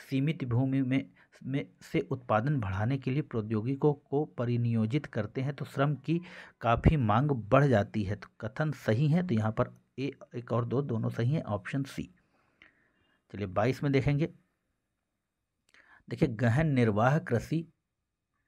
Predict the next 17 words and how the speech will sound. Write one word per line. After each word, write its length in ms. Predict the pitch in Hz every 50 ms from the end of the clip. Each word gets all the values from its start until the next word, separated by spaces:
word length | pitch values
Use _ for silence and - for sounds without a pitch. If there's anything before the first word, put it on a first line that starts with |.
| _ _ _ _ _ _ _ _ _ _ _ _ _ _ _ _ _ _ _ _
की 100 | 147 151
निम्नलिखित 460 | 143 127 117 117 117 113 - - -
में 120 | 143 139 131
से 120 | - -
कौन 260 | - - 123 127 139
सी 120 | 139 151 135
विशेषताएं 600 | 117 107 - - 98 92 - - - 95 104 107
हैं? 240 | 104 104 95 - - _ _
तो 60 | -
देखिए, 300 | 92 107 107 - - 139
यहाँ 220 | 131 123 113 117 120
पर 120 | 120 131
हो 100 | 123 120
जाएगा 300 | 120 123 123 127 131 131
भूमि 400 | 117 113 - 104 110 120 127 135
पर 180 | 135 - 139 127
जनसंख्या 800 | 117 113 104 104 101 - 107 104 110 107 - - - 139 151